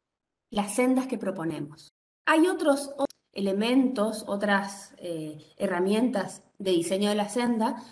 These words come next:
eh, que, que señala Kevin Lynch, como por ejemplo la senda como referencia,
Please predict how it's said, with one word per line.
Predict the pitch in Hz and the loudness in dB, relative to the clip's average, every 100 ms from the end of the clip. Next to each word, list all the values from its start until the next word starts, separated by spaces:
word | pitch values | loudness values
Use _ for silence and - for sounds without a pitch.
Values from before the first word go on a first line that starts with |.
| - _ - | -20 _ -8
eh, | 185 180 175 | -2 -2 0
que, | 185 180 175 | 0 0 -2
que | - 180 | -4 -4
señala | 185 185 247 254 | 0 2 4 2
Kevin | 233 190 190 | 2 2 6
Lynch, | 285 311 320 | 8 8 4
como | 208 | -2
por | 190 170 | -2 -6
ejemplo | - 202 208 214 190 | 0 2 2 2 2
la | 180 | 0
senda | - 208 214 214 | -2 0 0 -2
como | 190 175 | -4 -6
referencia, | 165 - 165 180 262 277 247 - 214 202 196 | -8 -10 -4 2 4 4 4 0 0 0 0